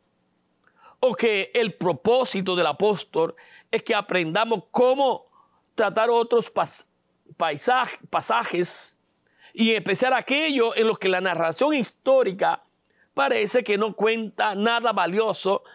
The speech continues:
acerca de la ley divina?". O si bien este otro pasaje,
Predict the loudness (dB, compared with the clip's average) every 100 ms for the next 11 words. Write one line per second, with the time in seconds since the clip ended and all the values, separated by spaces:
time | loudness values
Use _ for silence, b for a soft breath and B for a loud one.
0 | B _ -6 -4 0 0 0 -2 0 0
1 | 0 -2 -2 -6 -6 -8 -14 _ _ _
2 | _ _ _ _ _ b b -2 -2 0
3 | 0 2 0 -4 -6 -8 -4 0 0 0
4 | -2 -4 0 0 -2 -6 -12